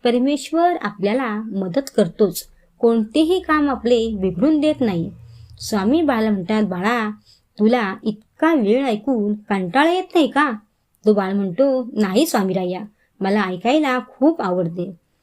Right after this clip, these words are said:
"स्वामीराया, अजून सांगा ना तुम्ही." स्वामी म्हणतात, "बाळा, आता इतकेच हा, आता तू घरी जा,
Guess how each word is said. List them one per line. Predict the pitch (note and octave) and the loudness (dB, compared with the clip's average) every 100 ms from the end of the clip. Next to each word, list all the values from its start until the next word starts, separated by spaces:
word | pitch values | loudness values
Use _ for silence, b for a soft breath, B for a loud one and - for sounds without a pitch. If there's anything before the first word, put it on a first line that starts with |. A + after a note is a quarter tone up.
| _ - | _ -14
"स्वामीराया, | - F3+ F#3+ G3+ D4 C4+ A#3+ | -6 -4 0 0 2 0 -2
अजून | G3 E3+ G#3+ | -2 0 0
सांगा | A3 F3+ F3+ | 0 -2 2
ना | D4 | 2
तुम्ही." | C#4+ B3 A3+ A3 G#3+ _ _ _ | 2 0 0 -2 -6 _ _ _
स्वामी | - F#3 | -8 -4
म्हणतात, | F#3 F3+ B3+ B3+ A3+ | -4 -2 0 0 0
"बाळा, | G3+ F#3 G#3+ | -2 -2 -2
आता | A3+ G#3+ G3 - | -2 -6 -4 0
इतकेच | G#3 - - F#3+ A3+ | 0 0 -2 0 0
हा, | F4 A#3+ - _ - | 0 -2 -6 _ -8
आता | F#3+ F#3+ | -4 -4
तू | C#4+ D#4 C4+ A3 | 0 0 0 -4
घरी | F3 G3 A3+ | 0 2 2
जा, | C4 G3+ | 0 -2